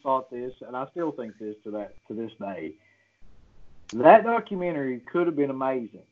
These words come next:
but you, I don't know anybody else that ever made, like, a, any kind of mainstream documentary where you could spend three days with whoever you're doing the documentary on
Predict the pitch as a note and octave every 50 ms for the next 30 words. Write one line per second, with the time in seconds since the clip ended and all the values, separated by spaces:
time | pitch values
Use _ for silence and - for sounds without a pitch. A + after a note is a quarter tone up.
0 | _ _ _ _ - - - - - - - - - - - - - D3+ F3 F#3
1 | E3 C#3+ B2 A#2 A#2 - - - _ _ _ _ _ _ _ - - - - -
2 | - - - - - - - - F3 G#3+ A#3 G#3+ - - - A3 A#3 A#3 - -
3 | E3+ D#3+ D3+ - C3+ E3 G3+ A3+ G#3+ F#3+ F3+ F#3 F3+ E3 C3+ C#3+ D#3+ D#3+ C3+ A2+
4 | G2 F2+ - _ _ _ _ _ _ _ _ _ - B2+ B2+ C#3+ D#3+ F3 E3 E3+
5 | D#3+ C#3+ C#3+ C#3+ D3+ D3+ C#3+ C3+ A2+ A#2 A2 A2 A2 - G2+ F#2+ F#2 F2+ - -
6 | _ - E3 E3 E3 E3+ D#3 C#3 B2 A#2+ B2 C3+ C#3 D3 D3 C#3 - D3 C3+ C3+
7 | C3+ C3+ C3 C3+ B2+ C#3 C#3 C3+ A2+ G2+ F#2+ F#2+ G2 G2 - _ _ _ _ _
8 | _ _ _ _ - - - C3 C3 C3 C3+ C#3 D#3+ F3+ F3 - D#3 - - -
9 | - E3 D#3 D3+ C#3+ C#3 C3 C3 A#2+ - - _ _ _ _ _ _ _ _ -
10 | - - - - - - - - - - - C3 B2+ D#3 E3 F3+ F3+ F3 D#3+ D3+
11 | D#3 E3 F3 F#3+ F#3+ F#3 F#3 F3+ - _ _ _ _ _ _ _ _ - - -
12 | - - - - - - - - - - - - - - C3 B2+ B2+ B2+ D3 D#3
13 | E3+ E3+ E3 D#3 D#3 D3 C#3+ C#3+ D#3 E3 E3 C#3+ B2+ C#3+ D3+ E3 E3 - C#3 D3
14 | D#3 D#3+ E3 E3 D#3+ E3 E3+ E3+ E3 E3 D#3